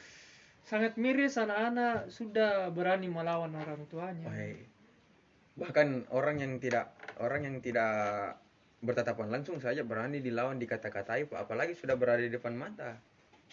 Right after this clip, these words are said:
Speaker 2: Yang biasanya ada di depan, di la-, depan layar kac-, da-, la-, layar H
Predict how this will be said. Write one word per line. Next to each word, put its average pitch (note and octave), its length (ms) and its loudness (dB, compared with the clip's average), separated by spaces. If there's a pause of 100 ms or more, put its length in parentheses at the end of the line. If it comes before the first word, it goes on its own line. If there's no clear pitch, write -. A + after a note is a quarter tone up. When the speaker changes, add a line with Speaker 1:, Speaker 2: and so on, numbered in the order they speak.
(1700)
Speaker 2:
Yang A2 160 0
biasanya A#2+ 560 2
ada B2+ 120 10
di A#2+ 440 2 (580)
depan, G#2+ 600 -2 (880)
di A2+ 180 -2
la-, A2+ 220 2
depan A#2 240 0
layar A2+ 280 4
kac-, C3 300 0
da-, A#2 220 2
la-, A#2 260 2
layar A#2 300 4
H A#2+ 60 -4